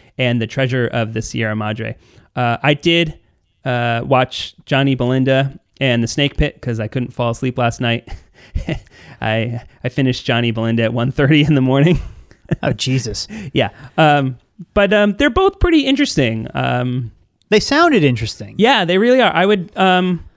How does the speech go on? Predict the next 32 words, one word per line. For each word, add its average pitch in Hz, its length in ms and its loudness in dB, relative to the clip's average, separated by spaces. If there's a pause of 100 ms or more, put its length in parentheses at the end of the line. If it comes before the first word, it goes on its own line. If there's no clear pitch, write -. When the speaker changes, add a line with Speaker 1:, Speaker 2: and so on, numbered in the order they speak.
(440)
Speaker 1:
I 214 100 2
think 302 220 0
they're 214 140 2
worth 185 520 0
watching. 220 540 0 (540)
Johnny 190 300 2
Belinda 180 540 4
stars, 151 520 2
uh, 135 260 2
Jane 143 320 0
Wyman. 175 500 0
Uh, 69 280 -6
she 151 260 -6
worked 139 420 -6
with 131 260 -4
Douglas 127 280 -2
Sirk, 131 300 -2
probably 131 260 2
most - 380 -4 (120)
famous 127 540 -4
for, 123 640 -2
famously 127 460 -4
for 120 460 0 (400)
All 135 80 4
That 123 140 4
Heaven 127 280 2
Allows, 117 800 -2
uh, - 240 -10
which 127 160 -8
is 117 100 -6
a 110 60 -4
beautiful, 110 580 -6